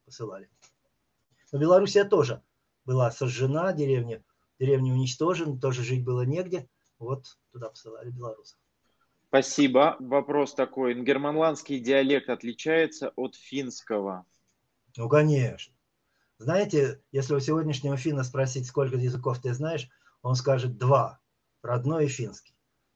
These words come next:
Speaker 1: Потому что каждый финн говорит на своём диалекте. И, кстати, уважительно к этому относятся. И здесь говорили, конечно, на, на своём диалекте. Э,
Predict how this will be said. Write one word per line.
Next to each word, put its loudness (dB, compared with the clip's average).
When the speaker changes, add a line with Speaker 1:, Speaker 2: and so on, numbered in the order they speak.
Speaker 1:
Потому -10
что -4
каждый 2
финн -2
говорит 0
на -2
своём 0
диалекте. -4
И, -2
кстати, 0
уважительно 2
к -2
этому 0
относятся. -8
И 0
здесь 4
говорили, 2
конечно, 0
на, -4
на -10
своём 2
диалекте. 0
Э, -14